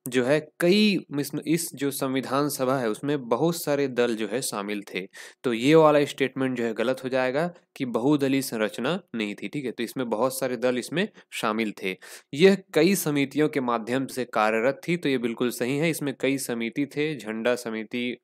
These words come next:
और भी कई समिति, प्रारूप समिति, ठीक है। तो इस प्रकार से जो है संविधान सभा के बारे में ए और डी जो है सही है,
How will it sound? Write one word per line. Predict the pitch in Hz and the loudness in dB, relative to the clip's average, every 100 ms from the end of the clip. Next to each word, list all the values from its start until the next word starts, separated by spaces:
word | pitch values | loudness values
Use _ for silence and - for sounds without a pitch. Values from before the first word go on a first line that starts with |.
| _ | _
और | 120 120 | 0 2
भी | 120 123 | 2 -2
कई | 120 | -4
समिति, | 110 117 113 | -4 -6 -6
प्रारूप | 123 117 110 123 131 | -4 2 2 2 -2
समिति, | - 117 113 123 | -4 -4 -4 -4
ठीक | 151 | -4
है। | 120 | -4
तो | 117 | -4
इस | 123 | -6
प्रकार | - 127 123 117 | -6 -2 0 -2
से | 131 | -6
जो | 120 | -6
है | 127 | -6
संविधान | 135 120 110 104 123 123 | -4 -4 -4 -2 -4 -2
सभा | 123 104 | -4 -4
के | 104 110 | -4 -2
बारे | 107 117 | 0 0
में | 117 120 - - - | -2 -4 -6 -16 -4
ए | 160 160 165 - | 4 6 6 4
और | 131 123 113 | 2 2 2
डी | 135 139 | 2 4
जो | 120 | 2
है | 107 | -2
सही | - 113 131 | -4 -2 -2
है, | 156 | -2